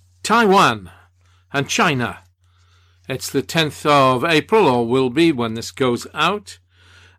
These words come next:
and we're going to talk about the cross-strait relationship between the Republic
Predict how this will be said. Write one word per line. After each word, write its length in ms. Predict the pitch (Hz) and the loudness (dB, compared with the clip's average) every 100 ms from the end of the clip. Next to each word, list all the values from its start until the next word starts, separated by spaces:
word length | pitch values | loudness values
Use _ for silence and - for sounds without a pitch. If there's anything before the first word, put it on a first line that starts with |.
| - | 0
and 240 | 165 165 | 2 2
we're 80 | 160 | 2
going 300 | 151 240 226 | 0 0 0
to 20 | |
talk 240 | - 208 175 | 0 0 0
about 220 | 170 165 | -4 -2
the 80 | 160 | -6
cross-strait 760 | - 220 196 - - 190 202 - | 0 0 0 -4 0 2 0 -2
relationship 840 | 160 160 208 208 202 - 202 196 _ _ _ _ | 0 2 2 0 -6 -2 0 -2 _ _ _ _
between 440 | 139 - 170 139 _ _ _ - | -6 0 0 -2 _ _ _ -4
the 160 | 175 | 2
Republic 1040 | 160 165 _ - 233 220 - 170 175 - | 2 2 _ -4 0 0 -2 -6 -6 -14